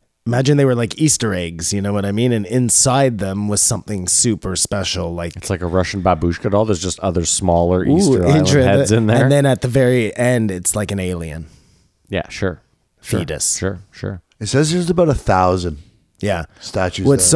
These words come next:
Speaker 1: so cool is that y-, they used to think it was just the heads, and now because of lidar and shit, they know that it's like
Speaker 2: Yeah, there's a body.
Speaker 1: there's a whole body to them.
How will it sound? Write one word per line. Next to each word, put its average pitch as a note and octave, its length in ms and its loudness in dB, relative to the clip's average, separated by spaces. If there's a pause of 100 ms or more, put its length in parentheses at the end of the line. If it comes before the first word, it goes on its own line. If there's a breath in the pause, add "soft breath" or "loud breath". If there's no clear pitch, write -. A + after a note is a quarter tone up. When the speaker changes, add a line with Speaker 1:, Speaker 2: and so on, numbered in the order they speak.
Speaker 1:
so F3+ 80 4
cool C#3+ 320 2
is A#2+ 80 0
that A#2+ 160 0
y-, A2+ 260 -2
they B2 160 0
used B2 320 2
to B2 80 2
think B2+ 220 0
it B2+ 40 2
was B2 140 2
just C3 180 -2
the A2+ 100 -4
heads, A2 360 0
and G2 140 -2
now A2+ 180 0
because A2 300 -2
of G2+ 80 -4
lidar B2 480 -2
and A#2 160 -4
shit, - 240 -4
they G#2+ 160 -2
know A2 260 -2
that F#2 180 -6
it's - 300 -6
like F#2+ 420 -10
Speaker 2:
Yeah, G#2+ 120 -4
there's E2+ 140 -4
a F2 40 -4
body. F2 360 0 (240)
Speaker 1:
there's G#2 180 -4
a A2 40 -2
whole A2 160 -2
body A#2+ 360 0
to G2 180 -6
them. F2+ 180 -4